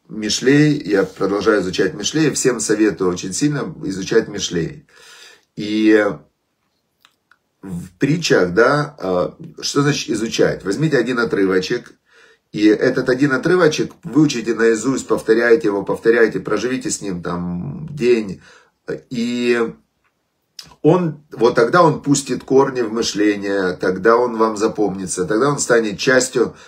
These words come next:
как говорил царь Соломон, что, э, нужно, говорит, э, "Катвем аль луах либеха", слова Торы нужно написать на скрижалях своего сердца, в кашрем аль гаргаратеха,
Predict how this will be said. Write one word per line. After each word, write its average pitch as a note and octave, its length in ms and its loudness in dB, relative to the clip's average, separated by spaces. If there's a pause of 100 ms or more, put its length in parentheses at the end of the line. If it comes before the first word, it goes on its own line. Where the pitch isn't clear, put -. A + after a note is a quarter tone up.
(140)
как G2+ 180 -2
говорил A2 340 4
царь A2 280 0
Соломон, B2 440 -4
что, G2 440 0 (360)
э, F2 200 -2
нужно, A2+ 440 -2
говорит, G2+ 560 2
э, F2+ 400 2 (280)
"Катвем C3 560 0
аль G2+ 140 0
луах A2 380 2
либеха", F2+ 500 2
слова G#2+ 360 0
Торы A#2+ 260 2
нужно G2 560 -4 (360)
написать A2 560 2
на G2+ 100 -4
скрижалях G2 560 2
своего G2+ 320 -2
сердца, A2+ 760 -2 (280)
в G#2 480 0 (1080)
кашрем C3 480 2
аль A2 100 2
гаргаратеха, G#2 920 0